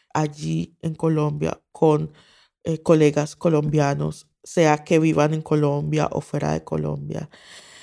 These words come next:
Yo m-, siento que he sido muy bendecida por muchas cosas, con muchas cosas,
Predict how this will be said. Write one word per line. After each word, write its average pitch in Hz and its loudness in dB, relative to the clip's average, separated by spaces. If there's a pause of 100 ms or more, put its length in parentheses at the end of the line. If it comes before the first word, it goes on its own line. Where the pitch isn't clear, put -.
(180)
Yo 220 4
m-, 220 -2 (840)
siento 285 2
que 240 4 (200)
he 226 4
sido 254 4
muy 254 2
bendecida 220 0 (580)
por 196 0
muchas 226 -2
cosas, 226 0
con 196 0
muchas 208 -4
cosas, 240 -4